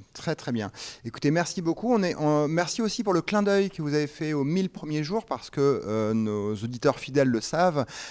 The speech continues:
nous avons organisé, euh, une conférence avec le docteur Boris Cyrulnik, qui nous a parlé spécifiquement des mille premiers jours, et cette conférence, j'en profite pour faire le lien, est visible sur le site du Conseil de l'Ordre.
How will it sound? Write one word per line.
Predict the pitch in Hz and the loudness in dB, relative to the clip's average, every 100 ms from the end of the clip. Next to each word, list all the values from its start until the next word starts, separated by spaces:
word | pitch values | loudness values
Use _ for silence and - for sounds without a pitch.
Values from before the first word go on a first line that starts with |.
| - | -6
nous | 113 113 | -2 0
avons | 120 | 4
organisé, | 123 120 131 131 120 139 147 135 | 4 4 4 4 4 2 4 4
euh, | 113 110 | 4 4
une | 117 | 2
conférence | 135 139 143 147 135 | -2 -2 2 2 0
avec | 117 - | -4 -2
le | 113 | -2
docteur | 110 - 120 | -2 -2 -4
Boris | 117 139 151 | 2 2 2
Cyrulnik, | - - 143 131 143 208 - - - - - | 0 -2 0 2 2 -2 -8 -16 -18 -16 -6
qui | 127 | 0
nous | 127 | 2
a | 131 | 4
parlé | 139 147 | 4 4
spécifiquement | - - 220 - 180 180 180 170 | 2 0 0 -2 -6 0 2 2
des | 147 | 2
mille | 156 | 0
premiers | 151 143 135 | -2 0 2
jours, | 123 170 202 | 2 2 0
et | 147 | 0
cette | 131 | -4
conférence, | - 120 123 120 165 - - - - - | -6 -6 -4 -2 -2 -6 -14 -20 -18 -2
j'en | 110 127 | 2 2
profite | 143 143 127 | 0 -2 -6
pour | 131 | -4
faire | 143 | 0
le | 123 | 2
lien, | 123 170 196 | 4 4 2
est | 139 | 2
visible | 117 120 160 | 0 -2 -4
sur | - 127 | -4 -2
le | 117 | -2
site | - 190 - | -4 -10 -12
du | 120 127 | -10 -4
Conseil | 143 135 - 160 135 | 0 0 0 -2 0
de | 123 | 2
l'Ordre. | 117 156 202 165 | 4 4 4 0